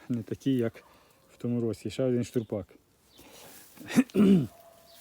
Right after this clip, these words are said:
Значить, для чистоти експерименту давайте тако зробимо. У мене тут є мої авторські помідори. Ось ці мої авторські помідори, які є тільки в мене, є в Агросарта.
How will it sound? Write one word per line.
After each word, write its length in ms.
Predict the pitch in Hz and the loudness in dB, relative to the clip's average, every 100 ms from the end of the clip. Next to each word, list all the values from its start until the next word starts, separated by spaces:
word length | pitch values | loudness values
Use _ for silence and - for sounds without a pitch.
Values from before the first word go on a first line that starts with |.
| - | -12
Значить, 360 | 110 131 - 120 | -4 -2 0 2
для 120 | 135 | 4
чистоти 380 | 135 123 135 147 | 2 -2 0 0
експерименту 540 | - 131 143 170 135 | 0 -2 0 0 0
давайте 340 | 123 143 - | 2 2 0
тако 240 | 127 - 123 | -4 -2 -2
зробимо. 320 | 110 107 104 - - - - - - | -2 -4 -4 -10 -20 -20 -20 -18 -4
У 40 | |
мене 220 | 131 147 | 0 2
тут 180 | 139 135 | 2 2
є 200 | 143 143 | 4 6
мої 220 | 139 139 | 6 4
авторські 420 | 131 139 135 - 131 | 4 2 -2 -4 -2
помідори. 480 | 135 131 120 117 - - - - _ _ _ - _ - - 403 - 392 339 - - - - - - - - - - - - - - - - - - - - - - - - - _ _ _ - - - - _ - | 2 4 2 0 -4 -16 -20 -20 _ _ _ -20 _ -10 0 0 -2 -14 -20 -20 -20 -20 -20 -20 -20 -20 -20 -20 -20 -20 -20 -20 -18 -14 -12 -12 -14 -14 -6 -6 -6 -20 -20 -20 _ _ _ -20 -20 -20 -20 _ -12
Ось 120 | 113 | -10
ці 180 | - 147 | 0 2
мої 180 | 127 127 | 2 0
авторські 400 | 143 131 - 139 | -2 -4 -4 -4
помідори, 440 | 127 131 117 117 | -2 0 0 -2
які 200 | 113 127 | -2 0
є 100 | 120 | -2
тільки 200 | - 127 | -2 -4
в 40 | |
мене, 200 | 123 123 | -2 -2
є 80 | 113 | -2
в 40 | 110 | -4
Агросарта. 480 | 107 - 120 - | -6 -4 -4 -4